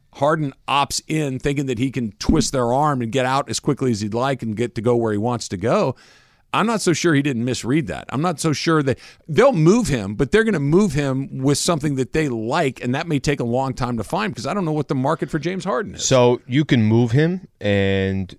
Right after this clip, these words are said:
Speaker 2: and, and right, Knicks, I think, were one of the other teams that was on that, on that table. Um, y-, you could move him and get something you like, even though it's not a star player.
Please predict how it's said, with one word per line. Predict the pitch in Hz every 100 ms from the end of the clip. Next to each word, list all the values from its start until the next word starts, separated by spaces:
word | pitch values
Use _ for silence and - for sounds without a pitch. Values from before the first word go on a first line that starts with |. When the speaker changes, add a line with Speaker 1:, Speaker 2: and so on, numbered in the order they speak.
| -
Speaker 2:
and, | 139
and | 147 135
right, | 135 113
Knicks, | 120 151 - 147
I |
think, | 131 143 139
were | 117
one | 120
of | 113
the | 107
other | 104
teams | 98 101 104 95
that | 92 78
was | 87
on | 95
that, | 95 87 - -
on | 95
that | 92 85
table. | - 98 85 80 76 _ _ _ _ _
Um, | 101 95 92 90 87 90 - _ _ _ _ _ _ _
y-, | - 151 _ _ _ _ _ _ - -
you | - 151 160 226
could | - 226 196
move | 143 147 160 185 170
him | 170 180 180 185 185 - _ - _ _
and | - 127 123 110
get | 104 139 156 -
something | - 151 135 143 123
you | 110
like, | 104 113 151 180 -
even | 139 143
though | 139 135
it's | 127 -
not | 123 123
a | - 110
star | - - - 110 110
player. | - - 95 80 76